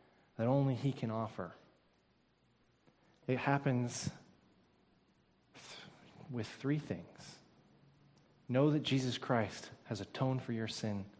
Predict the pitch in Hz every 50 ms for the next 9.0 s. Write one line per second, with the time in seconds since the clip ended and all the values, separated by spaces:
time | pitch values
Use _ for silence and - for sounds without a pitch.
0 | - - - 117 123 123 113 110 - - 104 90 87 - - - - 113 110 -
1 | - - - 165 165 151 - 147 131 123 120 113 113 110 110 101 - 101 98 92
2 | - - 151 160 151 156 156 143 131 123 113 107 104 95 90 - - - - -
3 | - - - - 92 85 - - - 135 156 160 147 156 147 135 123 110 - -
4 | - 123 113 - 95 95 - - - - - - 120 120 - - - 117 113 -
5 | - 95 92 - - - - - - - - - - - - - - - - -
6 | - _ _ - - - - - _ _ - - 127 127 127 120 123 - - 131
7 | 120 104 92 82 - - - - - 120 120 127 120 117 - - - - - -
8 | - 113 101 101 98 - - - - - - 123 117 - 123 117 113 113 113